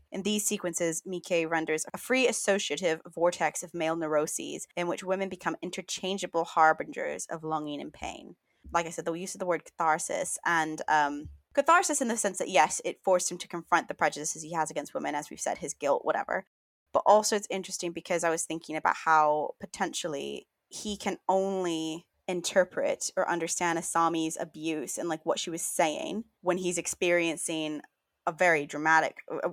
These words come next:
well, I don't know if it's worse. It's the same, basically, same level, but equally horrific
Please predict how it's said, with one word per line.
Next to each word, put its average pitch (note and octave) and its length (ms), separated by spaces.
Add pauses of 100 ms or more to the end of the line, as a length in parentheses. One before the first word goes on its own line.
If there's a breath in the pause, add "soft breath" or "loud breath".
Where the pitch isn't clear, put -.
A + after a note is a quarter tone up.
well, G#3+ 260
I G3+ 100
don't G#3+ 100
know E3 80
if D3 80
it's - 140
worse. - 260
It's - 160
the G3+ 80
same, D3+ 400
basically, - 380
same E3+ 260
level, D3+ 220
but - 140 (140)
equally F3+ 380
horrific D#3+ 640